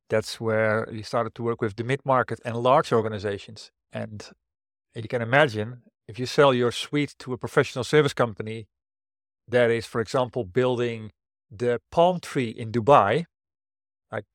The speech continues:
like a large professional service company with all engineers, and the next day you're meeting a local authority in the o-, in the area of Boston,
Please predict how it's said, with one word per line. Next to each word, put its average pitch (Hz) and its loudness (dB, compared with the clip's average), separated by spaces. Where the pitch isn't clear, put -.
like 120 2
a 117 2
large 143 6
professional 135 -2
service 131 0
company 123 -6
with 120 -2
all 139 2
engineers, 135 -4
and 123 -6
the 131 -4
next 151 0
day 131 6
you're 120 2
meeting 123 -8
a 123 -4
local 131 4
authority 131 4
in 120 -8
the 123 -2
o-, 139 4
in 127 0
the 131 2
area 127 4
of 110 2
Boston, 160 2